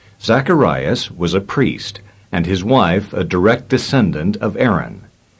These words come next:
Their condition is described in very un-Greek terms that seem to come right out of the Dead Sea Scrolls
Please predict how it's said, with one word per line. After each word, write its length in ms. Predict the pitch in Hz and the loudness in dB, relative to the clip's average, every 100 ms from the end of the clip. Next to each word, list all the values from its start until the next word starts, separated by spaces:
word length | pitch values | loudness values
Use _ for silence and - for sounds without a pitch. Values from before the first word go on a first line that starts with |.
| _ _ _ | _ _ _
Their 180 | 87 95 | 2 2
condition 540 | 90 92 147 - 98 | 2 4 4 4 2
is 120 | 92 | 0
described 680 | 85 92 - - 82 78 95 | -2 -4 -2 0 2 2 0
in 120 | 90 | 2
very 400 | 90 107 101 95 - | 4 6 6 2 2
un-Greek 580 | 120 110 87 107 90 - | 2 4 4 2 2 -2
terms 560 | 104 98 71 87 85 | -2 0 0 -4 -4
that 180 | 85 85 | -6 -6
seem 300 | - 160 180 | -2 0 0
to 80 | 160 | -2
come 380 | - 117 107 110 | 0 0 2 4
right 220 | 139 131 | 4 4
out 200 | 127 107 | 4 4
of 160 | 92 | 2
the 80 | 85 | 0
Dead 240 | 87 107 107 | 2 2 2
Sea 220 | - 101 | 0 0
Scrolls 600 | - - 113 73 78 | 0 2 2 2 -2